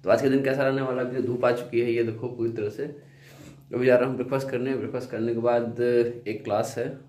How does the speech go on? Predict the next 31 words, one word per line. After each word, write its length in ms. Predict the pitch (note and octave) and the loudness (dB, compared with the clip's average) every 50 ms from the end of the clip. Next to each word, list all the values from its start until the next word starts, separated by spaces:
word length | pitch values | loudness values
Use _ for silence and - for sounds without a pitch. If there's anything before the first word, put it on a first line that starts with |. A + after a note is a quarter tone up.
| - - | -10 -4
और 360 | G2 A2 G#2+ G#2 G#2 G#2 G#2 | -2 0 2 2 2 0 0
उसके 500 | G#2 G#2 - - - - - - B2+ A#2+ | -2 -2 -2 -4 -8 -10 -8 -6 -4 0
बाद 220 | A#2+ B2 A#2+ A#2 | 2 2 2 2
directly 360 | A2+ G#2+ A2 G#2+ - - B2+ - | 2 2 2 0 -2 -4 -10 -12
शाम 280 | - - G#2+ G2 G2+ | -6 -4 -2 -2 -2
में 80 | G2+ G2 | -2 -2
मेरी 140 | F#2+ F#2 - | -4 -4 -6
class 360 | - - - - - - - - | -6 -8 -6 -6 -8 -8 -12 -14
है। 80 | - | -14
तो 420 | - - - - G2+ G2 G2 G2+ G#2+ | -14 -14 -10 -8 -8 -8 -6 -4 -2
इसके 300 | A2 G#2+ - - C3 C3 | -2 -2 -2 -4 -4 -2
बीच 200 | C3 B2+ B2+ C3+ | -2 -2 -2 0
में 120 | B2+ B2 | 2 4
और 160 | B2 B2 B2 | 4 4 2
क्या-क्या 300 | - A#2 A2 - C3 B2 | 0 -2 -4 -2 0 0
होते 260 | A#2+ A#2+ A2+ - B2 | 0 0 0 -2 -4
हैं 340 | A#2+ B2 A#2+ A#2 - - - - | -2 -2 -4 -6 -6 -8 -6 -6
activities, 560 | G2 - - A2+ G#2+ G#2+ G#2+ A#2 A#2+ A#2+ A#2+ | -6 -4 -4 -4 -4 -2 -2 -2 -2 -2 0
वो 180 | G#2+ G#2+ A2 A2+ | 2 2 2 4
मैं, 220 | A#2 A2+ A2+ A2+ | 4 2 2 2
अ, 60 | A2+ A2+ - - - - - - - - - G2+ | 0 -4 -8 -14 -18 -20 -20 -20 -20 -16 -10 -8
सारी 580 | G2+ G#2 G#2 - G2 G2+ G#2 G#2+ G#2+ G#2+ - - - - | -8 -6 -6 -4 -2 -2 0 0 -2 -2 -4 -8 -8 -4
आपको 240 | F#2+ - - - G#2 | -4 -2 -2 -2 -4
दिखाऊँगा। 420 | G#2 G2+ - F2 G#2+ A#2+ C#3 C3+ - - - - - - - - - - - - - - - - - - - - - | -4 -4 -4 -4 -4 -4 -4 -6 -10 -14 -20 -20 -20 -20 -20 -20 -20 -20 -20 -20 -20 -20 -20 -20 -20 -20 -20 -18 -14
तो 60 | A#2 | -8
चलते, 240 | - - A#2+ A#2 C#3 | -4 -2 0 2 2
अभी 100 | C#3 C3 | 2 2
चलते 240 | C3+ B2+ A#2+ B2 B2+ | 2 2 2 2 2
हैं 80 | B2 | 2
नाश्ता 220 | A#2 A#2+ - - B2+ | 2 2 0 -2 -2
करने 320 | C3 B2+ B2+ C#3 D3 | -2 -2 0 0 -2